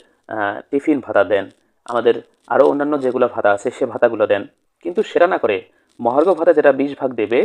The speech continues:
সেটাই দাবি করে বসছি আমরা। সম্মানিত দর্শক, এই ধরনের যে নিউজ, আহ, শিক্ষা বার্তা এসেছে, সেটি আপনাদের সাথে শেয়ার করছি। এখানে বলছে, জাতীয় শিক্ষক ফোরামের সিনিয়র সহসভাপতি মাওলানা এবিএম জাকারিয়া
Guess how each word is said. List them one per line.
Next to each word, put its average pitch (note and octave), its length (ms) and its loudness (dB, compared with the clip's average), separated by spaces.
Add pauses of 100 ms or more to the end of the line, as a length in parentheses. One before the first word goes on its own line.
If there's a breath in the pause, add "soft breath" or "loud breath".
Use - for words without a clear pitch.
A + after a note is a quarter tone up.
(380)
সেটাই C#3 300 0
দাবি A#2+ 160 0
করে A2 200 0
বসছি - 300 -12
আমরা। - 160 -6 (560)
সম্মানিত F#3 360 -2
দর্শক, F3+ 300 0
এই D3 80 0
ধরনের E3 240 4 (280)
যে B2+ 160 0
নিউজ, A2+ 280 -4 (240)
আহ, G#2 220 -2 (100)
শিক্ষা D#3 220 0
বার্তা A2 240 2
এসেছে, G#2+ 220 -4 (320)
সেটি C3 240 -2
আপনাদের A2+ 260 -6
সাথে A2+ 200 -6
শেয়ার G#2+ 180 -2
করছি। - 200 -6 (2500)
এখানে F#3 300 2
বলছে, C3+ 220 2 (420)
জাতীয় D3+ 240 6 (140)
শিক্ষক F3 280 -2
ফোরামের B2 380 2 (420)
সিনিয়র D3 360 0
সহসভাপতি B2+ 600 -2 (720)
মাওলানা C#3 400 4
এবিএম C3+ 240 0 (340)
জাকারিয়া C3+ 340 4